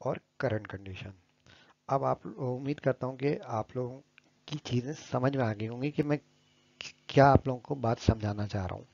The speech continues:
जहाँ तक अगर आप लोग देखें overall पाकिस्तान में तो इस वक्त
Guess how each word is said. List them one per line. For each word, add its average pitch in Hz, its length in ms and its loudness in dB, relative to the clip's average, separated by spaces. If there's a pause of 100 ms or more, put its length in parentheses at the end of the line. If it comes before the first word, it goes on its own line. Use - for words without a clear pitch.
(760)
जहाँ 120 380 4
तक - 280 4 (300)
अगर 120 220 4
आप 123 180 4
लोग 123 140 0
देखें 120 220 0
overall 131 840 0 (340)
पाकिस्तान 110 400 0
में 131 140 -2
तो 151 260 -2
इस 147 240 -4
वक्त - 340 0